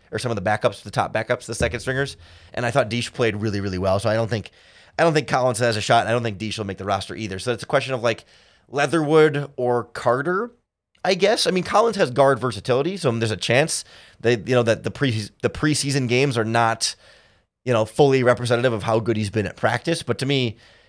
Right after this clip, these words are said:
it kinda comes down to Carter or Leatherwood potentially here for that eighth offensive lineman spot. And maybe you like Leatherwood having some versatility to play tackle, but Carter certainly has been the better of the two, or maybe even Dieter Iselin,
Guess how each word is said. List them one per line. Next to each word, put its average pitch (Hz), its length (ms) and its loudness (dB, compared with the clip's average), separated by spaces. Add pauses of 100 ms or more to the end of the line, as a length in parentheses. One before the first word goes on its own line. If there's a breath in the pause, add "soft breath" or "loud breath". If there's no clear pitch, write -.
(140 soft breath)
it - 160 -12
kinda 139 240 0
comes 127 180 -2
down 123 140 4
to 113 80 -4
Carter 113 440 0
or 104 60 0
Leatherwood 101 600 -2
potentially 104 440 -6
here 95 360 -4 (240 soft breath)
for - 140 -2
that 110 280 2
eighth 120 240 -6
offensive 110 560 -2
lineman 98 420 -6
spot. - 480 -2
And 117 200 -4 (320 loud breath)
maybe 139 220 0
you 143 80 0
like 131 200 2
Leatherwood 127 320 2
having 120 220 2
some 123 160 -6
versatility 123 480 -2
to 113 80 -2
play 101 180 -2
tackle, 151 840 -4 (140)
but 113 300 2 (320 soft breath)
Carter 139 260 4
certainly 135 240 -4
has 123 120 -6
been 113 260 -4
the 107 100 -4
better 110 340 0
of 147 120 0
the 165 40 0
two, 190 320 -4
or 117 180 0 (280 loud breath)
maybe 135 300 -4
even 151 400 -6
Dieter 156 460 0
Iselin, 185 520 0